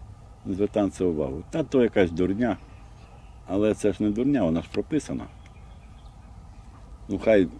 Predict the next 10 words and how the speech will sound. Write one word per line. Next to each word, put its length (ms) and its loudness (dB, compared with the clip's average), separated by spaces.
хтось 320 0
думає, 280 4
що 100 -4
це 240 -4
минуле 360 8
втілення, 460 -4
кому, 120 -2
як 240 -4
ви 40 -6
розумієте. 480 -8